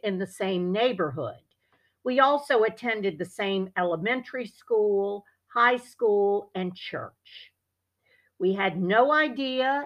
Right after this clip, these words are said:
at age sixteen that our teenage crushes would turn into a forever love. This year marks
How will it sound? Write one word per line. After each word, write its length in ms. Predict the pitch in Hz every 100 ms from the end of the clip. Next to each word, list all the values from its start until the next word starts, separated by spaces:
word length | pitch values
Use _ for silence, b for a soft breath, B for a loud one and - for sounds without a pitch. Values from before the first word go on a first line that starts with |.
| -
at 220 | 190 185 233
age 520 | 233 240 240 202 - _
sixteen 1200 | - - 277 285 - - 254 233 233 233 254 269 b b b _ -
that 140 | 202
our 200 | 185 170 -
teenage 680 | - 285 269 247 247 196 -
crushes 880 | - 254 240 - 156 139 135 - - _ _ _ -
would 160 | 202 196
turn 300 | 220 202 180
into 300 | 185 196 196
a 100 | 190
forever 480 | 202 185 160 143 139
love. 400 | 131 127 127 123 _ _ _ _ _ _ _ _ _ -
This 260 | 170 175
year 400 | 214 254 269 269
marks 560 | 240 202 170 165 - -